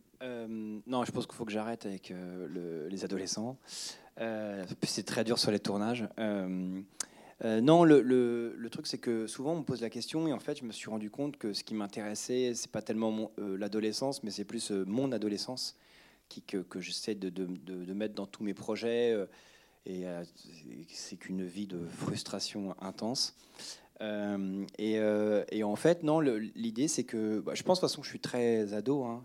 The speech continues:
J'ai, j'ai quarante-quatre ans, mais, euh, mais <laughs> voilà, enfin, faudrait que vous parliez à ma copine de ça.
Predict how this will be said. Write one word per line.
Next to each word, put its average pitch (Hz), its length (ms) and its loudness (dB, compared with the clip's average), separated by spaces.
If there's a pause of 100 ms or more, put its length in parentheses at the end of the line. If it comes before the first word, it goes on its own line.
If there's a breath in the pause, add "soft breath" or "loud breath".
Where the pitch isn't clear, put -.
(160)
J'ai, 95 220 -8
j'ai 95 240 -8
quarante-quatre 101 580 -8
ans, 120 140 -2
mais, 101 220 -4
euh, 92 360 -8 (1200 loud breath)
mais 95 120 -2
<laughs> - 20 0
voilà, - 240 4
enfin, - 300 -10
faudrait - 300 -10
que 87 100 -16
vous 92 80 -10
parliez 101 240 -4
à 101 60 -2
ma 95 100 -2
copine 107 340 -4
de 98 80 -4
ça. 131 320 -6